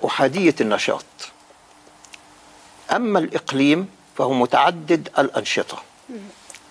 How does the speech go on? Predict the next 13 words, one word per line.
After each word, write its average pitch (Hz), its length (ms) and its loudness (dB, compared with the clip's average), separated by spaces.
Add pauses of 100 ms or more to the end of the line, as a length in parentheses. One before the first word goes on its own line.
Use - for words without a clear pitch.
(440)
والإقليم 185 640 4
له 196 340 6
إمكانات، 147 580 0 (1160)
آه، 120 320 2
متعددة 151 720 2 (680)
ويدعم 139 920 4
بعضها 139 380 2
البعض، 170 360 0 (880)
و، 139 200 4
آه، 143 220 2 (600)
آه، 135 600 -4
له 214 240 2
القدرة 185 580 2